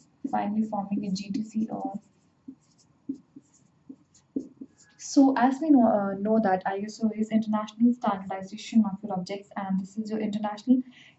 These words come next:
Electrotechnical Commissions, which has basically formed a joint,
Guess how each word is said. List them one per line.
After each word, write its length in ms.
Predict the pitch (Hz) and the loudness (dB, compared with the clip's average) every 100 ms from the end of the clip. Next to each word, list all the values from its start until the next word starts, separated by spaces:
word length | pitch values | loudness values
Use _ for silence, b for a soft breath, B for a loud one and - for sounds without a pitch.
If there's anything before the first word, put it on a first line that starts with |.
| - | 4
Electrotechnical 1300 | 220 220 - 285 294 - _ _ 247 226 226 262 247 | 6 6 6 4 4 -6 _ _ -2 4 6 6 4
Commissions, 600 | 214 180 - 214 240 - - | 2 0 2 2 2 2 2
which 320 | 220 330 330 | 6 6 2
has 360 | 247 214 185 180 | 0 4 4 4
basically 640 | 190 240 247 285 285 294 | 6 6 6 10 12 12
formed 600 | - - 196 170 196 226 - _ _ _ _ _ _ _ _ _ _ _ | 10 6 6 6 6 2 0 _ _ _ _ _ _ _ _ _ _ _
a 120 | 202 | -2
joint, 920 | 180 - - 226 202 196 226 247 - | -2 0 6 8 8 6 6 6 0